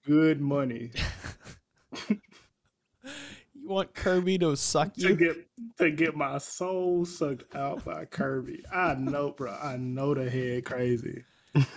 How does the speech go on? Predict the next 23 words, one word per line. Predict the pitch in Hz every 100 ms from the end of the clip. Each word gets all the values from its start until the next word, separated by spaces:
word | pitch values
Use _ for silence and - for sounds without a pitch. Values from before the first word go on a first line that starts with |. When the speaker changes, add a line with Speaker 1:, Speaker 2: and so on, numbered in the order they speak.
| - - 214
Speaker 2:
He | - 220
gotta | 185
make | 185
Speaker 1:
<laughs> | 165
I |
Speaker 2:
the | 151
Speaker 1:
know. | 156
Speaker 2:
noise, | 170 160 -
the, | - 156
the | 123 151
little | 165 175 156
noise | 151 156 170 170
he | 175
makes | 160 151
from | 151 135
Smash, | 156 139
the | 139 - -
Speaker 1:
Mm. | 185 185 -
Speaker 2:
"Wah!" | 480 539 554 640 698 719 740 762 740 740 740 -
Speaker 1:
Mm-hmm, | 156 156 165 262 311 -
mm-hmm. | 262 180 160 170 180 196 _ - - - - _ _
Speaker 2:
<laughs> | 147
Speaker 1:
Yeah. | 127 113